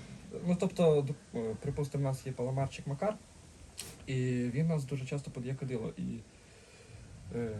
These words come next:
найкращий метод викладання, на мою думку, це реально просто, щоб він відточив цей навик, навичку якомога ідеальніше. І потім просто під час літургії, якщо в нього є якийсь прокол, ми йому підемо, акуратно скажемо, тобто: «Тут ти забагато ладану кинув,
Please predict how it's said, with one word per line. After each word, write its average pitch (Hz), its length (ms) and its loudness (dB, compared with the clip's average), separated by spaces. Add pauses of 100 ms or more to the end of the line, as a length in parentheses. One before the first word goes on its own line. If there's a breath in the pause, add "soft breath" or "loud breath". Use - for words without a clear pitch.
(200)
найкращий 147 460 4
метод 143 240 0
викладання, 143 400 2
на 143 60 2
мою 135 140 2
думку, 147 220 0
це 127 160 -4
реально 127 280 2
просто, 117 320 -4
щоб 131 140 -4
він 131 120 0
відточив 123 600 -4
цей 113 340 -4 (400)
навик, 107 300 -6 (260)
навичку 113 500 -4 (380)
якомога 117 420 -2
ідеальніше. 120 600 0
І 110 520 -6 (480 loud breath)
потім 151 300 2
просто 139 380 0 (300)
під 131 120 -8
час 127 220 0
літургії, 127 340 -2
якщо 123 220 -2
в 117 40 0
нього 120 180 0
є 123 80 0
якийсь 120 200 -6
прокол, 175 400 2 (140)
ми 135 80 -2
йому 120 120 0
підемо, 131 300 -2 (180)
акуратно 123 320 -2
скажемо, 117 400 -6
тобто: 107 380 -6 (480)
«Тут 131 220 -2
ти 135 60 -4
забагато 123 460 -2
ладану 135 360 0
кинув, 131 340 -4